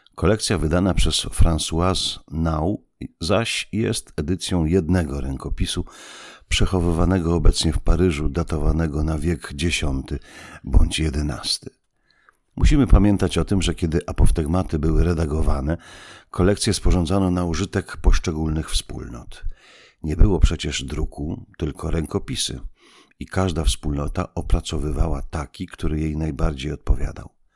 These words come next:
Możemy więc mówić raczej o pewnej mgławicy rękopisów, dostosowanej do potrzeb poszczególnych klasztorów bądź kongregacji. Zatem lektura rękopisu wydanego przez Françoisa Nau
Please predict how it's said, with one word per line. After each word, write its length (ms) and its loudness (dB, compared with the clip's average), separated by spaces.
Możemy 360 2
więc 240 2
mówić 300 -4
raczej 420 -2
o 60 -2
pewnej 480 0
mgławicy 920 0
rękopisów, 840 -4
dostosowanej 840 -2
do 120 -6
potrzeb 520 4
poszczególnych 680 2
klasztorów 560 -8
bądź 260 -2
kongregacji. 840 -8
Zatem 460 0
lektura 480 -2
rękopisu 600 -4
wydanego 500 -2
przez 300 -4
Françoisa 800 0
Nau 480 -4